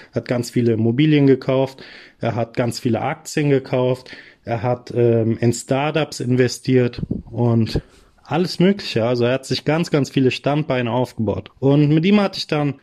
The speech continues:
gesprochen, das heißt, ich kam dann auch immer öfter, hab dann auch immer öfter mich mit ihm unterhalten, weil mich das wirklich interessiert hat. Und immer wenn ich Zeit hatte, bin ich dann zu ihm, wollte mich mit ihm unterhalten. Er hat mir immer wieder ab und zu mal Bücher mitge-,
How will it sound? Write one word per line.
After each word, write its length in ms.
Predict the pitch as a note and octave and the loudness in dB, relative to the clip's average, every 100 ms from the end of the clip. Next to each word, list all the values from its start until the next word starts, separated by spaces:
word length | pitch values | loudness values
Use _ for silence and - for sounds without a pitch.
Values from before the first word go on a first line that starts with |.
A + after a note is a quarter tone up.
| - | -4
gesprochen, 640 | B2+ - - F#3 F#3 E3+ | -4 -2 -2 -2 0 2
das 160 | D#3 C3+ | 2 2
heißt, 200 | D#3 D3 | 2 0
ich 40 | |
kam 240 | - D#3+ E3 | -2 -2 0
dann 120 | C#3+ | 0
auch 120 | C3+ | 0
immer 220 | C3 B2+ | 0 0
öfter, 580 | C3 F3+ - E3 D#3 D3+ | -2 -4 -4 -2 0 0
hab 160 | C3+ - | -2 -2
dann 160 | B2+ | -4
auch 240 | B2 C3 - | -4 -4 -2
immer 240 | C3+ C3 | 0 0
öfter 320 | C#3 D#3+ - | -2 -2 0
mich 180 | D3 C3+ | 0 2
mit 160 | C3+ B2 | 0 4
ihm 140 | C3+ | 4
unterhalten, 800 | C3+ B2 A#2+ C3+ D#3+ E3 E3 C#3+ | 4 4 0 0 -2 0 0 0
weil 200 | A2 A#2+ | 2 2
mich 180 | B2 A2 | 2 0
das 300 | - A#2+ - | -2 -2 -2
wirklich 400 | - C3 C3+ C#3 | 0 2 2 2
interessiert 600 | B2+ A2 A2 - D#3 E3 C3+ | 2 2 -2 -2 0 2 2
hat. 260 | C3 C3 - - - - - | -2 -2 -18 -20 -20 -20 -10
Und 440 | B2+ B2 B2 B2 - _ _ | -2 0 0 -4 -14 _ _
immer 220 | E3 E3 D3 | 2 2 4
wenn 100 | C#3 | 2
ich 160 | C#3 | 0
Zeit 260 | - D#3+ D#3 | -2 -2 0
hatte, 200 | C#3 C3 | -2 0
bin 100 | C3 | 0
ich 100 | - | 0
dann 160 | B2+ | -2
zu 160 | - - | -2 -2
ihm, 380 | D3 D3+ C3+ A#2+ - _ _ | 0 0 0 -2 -12 _ _
wollte 240 | - A#2+ B2+ | -2 0 0
mich 160 | - | -2
mit 160 | B2 A#2 | -2 0
ihm 160 | A#2+ | 2
unterhalten. 680 | B2 A#2 B2 C#3 D3+ D3+ C#3+ - | 2 2 0 0 0 0 -2 -2
Er 80 | B2 | -2
hat 120 | C#3+ | 2
mir 100 | C#3 | 4
immer 260 | C3+ C3+ | 4 4
wieder 220 | C3 C3 B2 | 2 0 0
ab 120 | B2+ | 0
und 140 | B2+ | 0
zu 120 | - | 2
mal 200 | C3 B2+ | 2 2
Bücher 360 | A#2+ D#3 E3 D#3 | 2 0 0 0
mitge-, 540 | D3 C#3 C3 C3+ C3+ | 0 -2 0 2 2